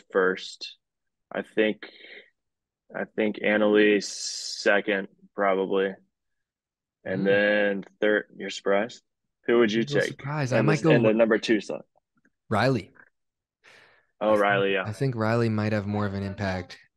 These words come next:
Speaker 2: than, than Annalee.
Speaker 1: I forgot about Riley. I'd still,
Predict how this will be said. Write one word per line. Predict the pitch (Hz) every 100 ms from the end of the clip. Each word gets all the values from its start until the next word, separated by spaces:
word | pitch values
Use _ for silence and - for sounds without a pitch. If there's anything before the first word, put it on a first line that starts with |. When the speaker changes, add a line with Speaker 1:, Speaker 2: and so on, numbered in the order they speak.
| _ -
Speaker 2:
than, | 98 95 92 90
than | 92 92
Annalee. | 92 90 90 87 90 _ _ _ _ _ _ _ _ _ _ _ _ _ _ _
Speaker 1:
I | -
forgot | - 104 101 98
about | 92 92
Riley. | 90 92 92
I'd | 104 113
still, | - 127 123 117 113